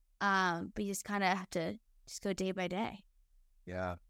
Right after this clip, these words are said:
Speaker 2: Well, I'll tell you this. I, I think that we have a lot in common. We like to say at Journey that we add years to people's life and life to
Speaker 1: Yeah.
Speaker 2: people's years. I think that's what you're doing every day.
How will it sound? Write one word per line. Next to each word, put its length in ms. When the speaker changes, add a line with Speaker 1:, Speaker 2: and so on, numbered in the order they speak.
Speaker 2:
Well, 260
I'll 160
tell 180
you 160
this. 360
I, 160
I 200
think 200
that 80
we 120
have 140
a 60
lot 240
in 80
common. 400
We 100
like 200
to 100
say 280
at 120
Journey 380
that 160
we 180
add 200
years 280
to 100
people's 400
life 300
and 120
life 220
to 80
Speaker 1:
Yeah. 220
Speaker 2:
people's 160
years. 320
I 140
think 200
that's 240
what 160
you're 100
doing 360
every 240
day. 320